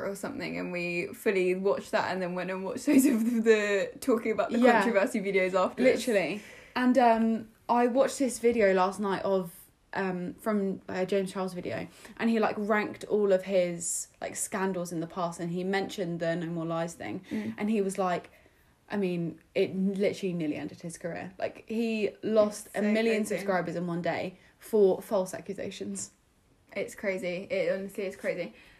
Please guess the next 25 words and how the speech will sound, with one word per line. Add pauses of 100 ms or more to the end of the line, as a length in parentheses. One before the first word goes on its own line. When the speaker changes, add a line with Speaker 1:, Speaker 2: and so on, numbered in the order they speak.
Speaker 1:
Because (1000)
I
feel
like
the
thing
is,
is
with, (240)
with
that
situation,
like,
obviously (1300)
the
stuff
that
came
out
of
the
woodwork
or
whatever,
Speaker 2:
Mm.